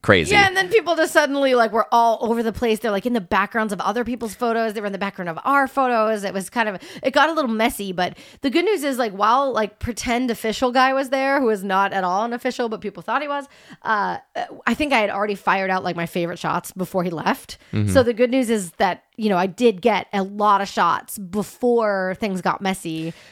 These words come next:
Speaker 2: where I, you know, have barely anyone in the background, which is pretty cool.
Speaker 1: Yeah. And, and, I mean, we did, we did good respecting the other people and their, and their time and the line and everything, because <laughs> we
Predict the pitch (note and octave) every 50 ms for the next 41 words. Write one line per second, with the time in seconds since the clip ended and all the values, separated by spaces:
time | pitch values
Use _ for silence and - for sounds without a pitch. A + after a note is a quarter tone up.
0 | _ - G#3 A3+ G#3 F#3 F#3 - - - D#3+ E3+ E3+ - - A3 G#3 F#3 E3+ E3+
1 | E3 D#3+ - A#3+ F3+ D#3+ G3+ F3+ D#3 - E3+ D#3+ G3 G3+ F3+ D#3+ E3 F3 F3+ E3+
2 | D#3+ E3+ F3+ E3+ E3 D#3+ D#3+ - - A#2+ - B2+ F#3 - _ - G3+ - - -
3 | - - - D#3 - E3+ - - D#3+ _ _ _ _ - G2+ - - - - -
4 | - B2+ D3 D3+ C#3 - - D3+ D3 C#3+ C3+ C3 - - - - - - - -
5 | - - - C3+ C#3 C3+ C3+ C3 B2+ C#3 C#3 - - - G3 A3 D#4 D#4+ E3+ -
6 | - F3+ F3 E3+ D3+ C3+ B2+ - - _ _ _ _ - B2 B2+ B2 - - -
7 | B2 A#2 - - B2 A2+ G#2+ G#2 G2+ F#2+ F2+ G2 G#2+ G2+ F#2 G2+ G2+ F#2+ - -
8 | G#2+ - G2+ F#2+ F#2 F#2 E2+ D#2 F#2+ F#2+ F#2 F2+ F2+ F2+ - - - F#2 F#2 E2+
9 | D#2+ D#2+ - - - G2 F2+ F#2 F2+ F2 F2 F2 E2+ E2 D#2+ D#2+ D#2+ E2+ F2+ F#2
10 | F2+ F2+ F2 F2 E2+ F2+ F2 - F2+ F2 F2 E2 F2 - G2+ F2+ F2 F#2 - G2